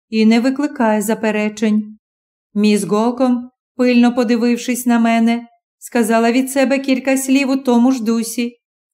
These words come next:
але якось не впевнено, що здалося мені не зовсім доречним і виправданим. Я не можу з певністю сказати, завважив це сер Персіваль чи ні.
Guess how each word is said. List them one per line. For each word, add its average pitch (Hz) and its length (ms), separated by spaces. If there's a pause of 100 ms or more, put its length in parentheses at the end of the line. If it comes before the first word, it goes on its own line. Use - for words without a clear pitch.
але 240 240
якось 240 580
не 277 180
впевнено, 247 880 (360)
що - 260
здалося 233 500
мені 233 480 (200)
не 233 220
зовсім 262 520
доречним 262 720 (200)
і 220 140
виправданим. 196 960 (540)
Я 196 240
не 214 120
можу 233 320
з 233 80
певністю 240 540
сказати, 247 720 (320)
завважив 202 680
це 254 200
сер 247 360
Персіваль 240 580 (320)
чи 226 240
ні. 226 500